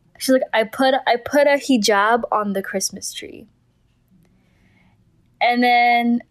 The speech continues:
I was like, "Okay," okay, I was like, sh-, she's like, "Yeah, you know, I do this for, you know, solidarity between the religions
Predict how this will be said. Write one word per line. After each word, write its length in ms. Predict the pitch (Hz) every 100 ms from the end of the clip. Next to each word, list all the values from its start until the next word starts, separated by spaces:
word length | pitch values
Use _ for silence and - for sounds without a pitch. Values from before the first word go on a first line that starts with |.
| _ _ _ _ _ _ _ _ _ _ _ _ _ -
I 120 | 247 254
was 200 | 254 247
like, 160 | 240
"Okay," 240 | 214 - -
okay, 140 | 208 220
I 40 |
was 140 | 226 240
like, 140 | 233 - _ _ _ _ -
sh-, 100 | -
she's 180 | 240 294
like, 140 | 285 262
"Yeah, 280 | 294 302
you 140 | 294 311
know, 440 | 311 302 302 294 _ _ _ - - -
I 140 | 254
do 260 | 247 277 294
this 400 | 311 311 - -
for, 480 | - 269 262 254 247
you 140 | 285
know, 360 | 269 240 240 226
solidarity 760 | - 277 262 262 233 240 254 254
between 440 | 233 233 254 240
the 120 | 233
religions 880 | 220 214 214 208 226 220 226 - -